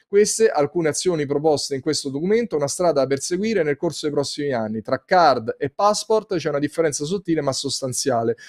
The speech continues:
Ti stanno dicendo che nel corso dei prossimi anni verrà pensata l'idea di una carta vaccinale che possa essere riconosciuta ovunque in Europa,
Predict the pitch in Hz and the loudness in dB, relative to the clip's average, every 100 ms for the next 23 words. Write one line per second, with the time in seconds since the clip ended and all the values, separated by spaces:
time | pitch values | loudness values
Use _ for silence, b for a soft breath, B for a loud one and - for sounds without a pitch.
0 | B B 139 165 156 156 151 165 147 135 | B B 0 2 2 0 0 0 0 -2
1 | 135 131 - 165 143 147 135 139 - 147 | -2 -2 0 0 0 -2 0 0 -2 -2
2 | 156 139 120 117 131 139 - 131 - 135 | 2 2 0 -2 2 0 0 -4 -2 0
3 | 135 143 139 120 123 135 139 131 127 120 | 0 2 2 0 -2 2 2 2 -2 -2
4 | 147 147 123 120 120 131 151 139 139 127 | -2 0 0 -2 -4 -2 0 -2 -2 -2
5 | 135 139 - 143 123 151 147 - 139 196 | -2 -4 -4 -2 0 0 0 0 0 2
6 | 254 254 247 | 4 2 0